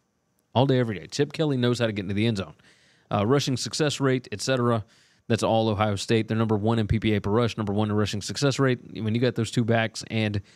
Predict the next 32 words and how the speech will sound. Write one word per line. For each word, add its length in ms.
the 120
offensive 280
line 200
has 80
been 380
better 260
than 140
I 40
thought 160
it 60
would 120
be. 220
Um, 320
but 120
yeah, 220
the, 120
the 180
things 340
that 100
drive 220
me 100
nuts 180
about 160
Michigan 280
State, 220
number 200
one 160
twenty 240
in 80
penalties 300
per 100
game. 340